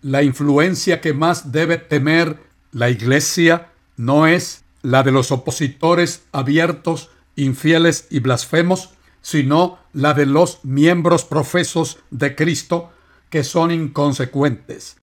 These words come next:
Estos son los que impiden la llegada de las bendiciones del Dios de Israel y traen debilidad a la Iglesia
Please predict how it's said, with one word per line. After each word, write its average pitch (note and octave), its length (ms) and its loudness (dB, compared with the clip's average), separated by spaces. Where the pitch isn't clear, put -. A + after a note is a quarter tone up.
Estos F3 480 -2
son F#3+ 360 0
los B2+ 300 -2
que C#3 140 -2
impiden D#3+ 640 -2
la C3 200 -2
llegada C3+ 440 2
de D#3+ 80 0
las D#3 200 -2
bendiciones D#3 720 -2
del A#2+ 280 -2
Dios C#3 460 0
de C#3 160 -4
Israel D#3 640 0
y C#3+ 120 0
traen D#3+ 420 4
debilidad D#3 720 2
a C#3 120 -2
la C3+ 100 0
Iglesia D#3 760 0